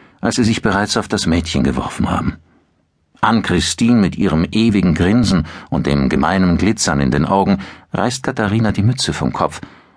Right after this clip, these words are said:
und wirft sie unter dem Johlen und Lachen der anderen Kinder zu Hans hinüber, zu König Hans. Thomas hält inne und überlegt, ob er Katharina nicht helfen sollte. Noch bevor er den Gedanken zu Ende gedacht hat,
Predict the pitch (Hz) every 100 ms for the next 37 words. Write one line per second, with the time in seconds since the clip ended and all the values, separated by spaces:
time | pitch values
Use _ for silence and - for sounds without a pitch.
0 | - - 98 135 143 - 143 95 95 80
1 | 73 92 120 110 82 87 87 85 76 -
2 | 85 64 67 64 - 80 67 - - -
3 | 76 - - - - - - - - -
4 | 65 - - - - 104 78 65 - -
5 | - - - _ _ _ _ _ _ _
6 | _ _ _ _ _ _ _ _ - 82
7 | 80 82 - 87 80 - 107 98 60 -
8 | - 82 71 85 - - - - - _
9 | - - 78 - 82 80 90 87 80 -
10 | 92 95 87 69 60 - - - _ _
11 | _ _ _ _ _ _ _ _ _ _
12 | _ _ - 92 - 117 160 165 113 101
13 | 101 117 113 101 - 117 123 80 73 -
14 | - 71